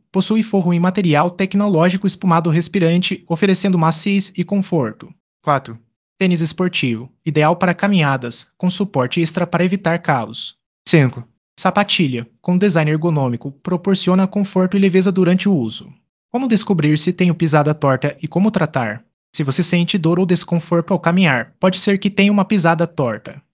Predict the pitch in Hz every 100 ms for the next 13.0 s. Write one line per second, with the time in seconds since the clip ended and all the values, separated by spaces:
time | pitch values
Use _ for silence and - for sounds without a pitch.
0 | _ _ 202 208 226 220 170 - 180 185
1 | 185 151 160 160 156 180 175 165 165 185
2 | - 185 180 220 220 226 160 180 190 208
3 | 196 196 180 180 185 - 202 208 165 127
4 | - - 120 - _ _ _ - 151 196
5 | 160 165 170 - 190 196 175 202 175 185
6 | 185 190 185 - 185 180 170 151 160 160
7 | 170 160 175 180 160 151 - 190 185 139
8 | 135 131 127 - 175 170 156 123 104 -
9 | - - _ _ _ 196 202 247 196 175
10 | 196 151 143 165 180 185 180 190 170 208
11 | - 185 160 175 151 180 180 170 180 160
12 | - 180 175 190 160 - 165 170 180